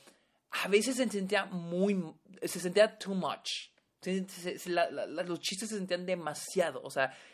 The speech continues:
en serio los estaban forzando. Y s-, creo que a Damien Chazelle la comedia es algo que no le funciona.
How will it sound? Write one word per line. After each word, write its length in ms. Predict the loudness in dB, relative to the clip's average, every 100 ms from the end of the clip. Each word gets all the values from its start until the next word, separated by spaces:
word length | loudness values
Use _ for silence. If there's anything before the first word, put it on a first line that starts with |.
| -20 -6
en 200 | -4 -2
serio 340 | 4 6 6
los 120 | 4
estaban 320 | 0 0 0
forzando. 720 | -2 -8 -6 -4 -4 -4 -8 -12 -20 _ -18
Y 60 |
s-, 280 | -8 -6 -4 6
creo 260 | 8 10
que 100 | 8
a 40 | 6
Damien 320 | 4 0 -2
Chazelle 640 | -2 -2 0 2 0 -2 -4
la 240 | -4 -4
comedia 440 | -4 -4 -4 -6 -6
es 280 | -10 2
algo 480 | 4 6 4 0 -4 _ _ _ _ _ _
que 200 | -4 -2
no 500 | 0 -2 0 0 2
le 160 | 2 2
funciona. 920 | 0 -6 -6 -8 -4 -4 -4 -8 -10